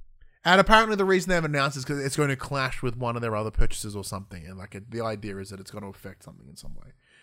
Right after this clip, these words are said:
So in other words, they fucking bought Harry Potter or something.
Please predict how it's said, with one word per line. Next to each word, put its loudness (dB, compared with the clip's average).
So -12
in -6
other -4
words, -6
they -8
fucking -18
bought -16
Harry -18
Potter -18
or -20
something. -20